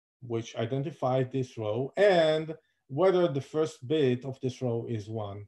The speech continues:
and so on. So I learned the first bit, the second bit, all the bits in the row,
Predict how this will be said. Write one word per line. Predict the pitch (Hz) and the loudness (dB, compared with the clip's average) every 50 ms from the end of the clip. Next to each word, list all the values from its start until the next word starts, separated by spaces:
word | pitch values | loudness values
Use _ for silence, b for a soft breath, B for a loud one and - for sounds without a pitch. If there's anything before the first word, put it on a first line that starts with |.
| _ - | _ -8
and | 139 139 - | -8 -8 -4
so | - 151 135 117 104 | -2 -2 -2 -2 -2
on. | 98 101 104 - _ | -6 -10 -12 -18 _
So | _ _ 131 120 | _ _ -2 0
I | 123 123 | 2 2
learned | 127 131 135 135 135 123 | 4 4 4 4 4 2
the | 117 | 0
first | - - 190 190 - - _ _ | -2 0 -2 -2 -2 -4 _ _
bit, | - 160 160 156 - | -6 -4 -4 -4 -6
the | - 120 | -8 -10
second | - - 147 139 - 143 127 | -8 -8 -10 -8 -6 -2 2
bit, | 131 123 120 123 - | 2 2 2 0 0
all | 123 131 139 | -2 -2 0
the | 160 190 | 0 -2
bits | 180 165 180 175 175 - | 0 0 0 -2 -2 -4
in | 170 151 | -6 -4
the | 135 131 | -2 -2
row, | 120 117 110 107 110 117 147 170 180 | 0 -2 -2 -2 -2 -2 -2 -4 -8